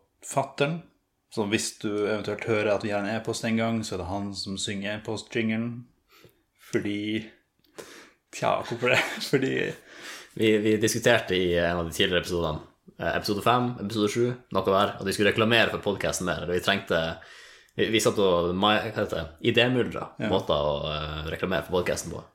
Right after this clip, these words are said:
Speaker 2: Og så kom, så spøkte det med å kontakte fatteren. Og så gjorde vi det, faktisk.
Speaker 1: Ja, og grunnen til at vi gjorde det var vel at han hadde kommet opp tidligere som en slags, eh,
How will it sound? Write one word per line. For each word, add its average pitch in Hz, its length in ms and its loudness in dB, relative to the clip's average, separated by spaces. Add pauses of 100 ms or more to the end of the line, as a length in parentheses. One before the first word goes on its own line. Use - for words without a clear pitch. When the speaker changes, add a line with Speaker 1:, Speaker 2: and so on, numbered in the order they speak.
(100)
Speaker 2:
Og 98 80 0
så 98 120 4 (400)
kom, 92 300 0 (100)
så 104 160 -4
spøkte 110 400 2
det 85 80 -2
med 90 280 2
å 80 80 -2
kontakte 87 440 -4
fatteren. - 320 -2 (640)
Og 95 80 -2
så 110 100 2
gjorde 87 160 2
vi 64 80 0
det, - 60 -6 (180)
faktisk. - 540 -8
Speaker 1:
Ja, 120 220 6
og 104 100 -2
grunnen 117 180 4
til 110 80 0
at 101 60 -2
vi 98 100 -2
gjorde 101 160 2
det 95 60 2
var 92 100 -2
vel 92 140 -4
at - 60 -10
han 98 120 -4
hadde 98 220 -6
kommet 113 220 -8
opp - 160 -16
tidligere - 400 -10
som - 180 -14
en - 40 -10
slags, - 460 -10
eh, - 220 -4